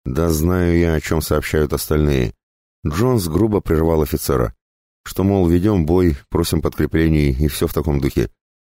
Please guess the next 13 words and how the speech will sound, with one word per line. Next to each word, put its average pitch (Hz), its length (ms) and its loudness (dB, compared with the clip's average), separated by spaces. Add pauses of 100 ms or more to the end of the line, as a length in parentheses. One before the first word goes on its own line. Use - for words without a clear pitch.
На 85 140 0
корабле 87 420 0
более 82 420 2
тысячи 92 460 0
двухсот 80 460 0
космопехов. 80 680 -2 (420)
Это 90 200 0
практически 85 640 0
все 90 240 0
штурмовые 85 560 2
соединения 80 640 2
моей 78 260 2
дивизии, 69 580 2